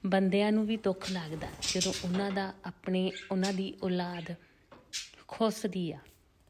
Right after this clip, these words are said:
ਮਿਸਕੈਰੇਜ ਹੁੰਦਾ। ਮੈਨੂੰ ਇੰਝ ਲੱਗ ਰਿਹਾ ਜਿਵੇਂ ਚਿੜਾ ਪਰਮਾਤਮਾ ਅੱਗੇ ਵਾਰ-ਵਾਰ ਅਰਦਾਸ ਕਰ ਰਿਹਾ ਹੋਵੇ ਕਿ ਕੋਈ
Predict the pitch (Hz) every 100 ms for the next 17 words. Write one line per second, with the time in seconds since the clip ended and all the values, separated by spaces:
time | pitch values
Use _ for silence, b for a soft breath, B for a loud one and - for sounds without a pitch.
0 | - 196 208 - 202 180 175 170 180 170
1 | 165 - _ _ _ - - - _ -
2 | - 247 262 254 240 269 269 214 214 240
3 | 240 226 226 220 214 190 190 - 208 190
4 | 175 170 185 185 - 160 - 180 180 -
5 | 175 165 170 165 160 175 170 165 165 -
6 | - 160 165 175 170 160 160 B B B
7 | B - 285 277 302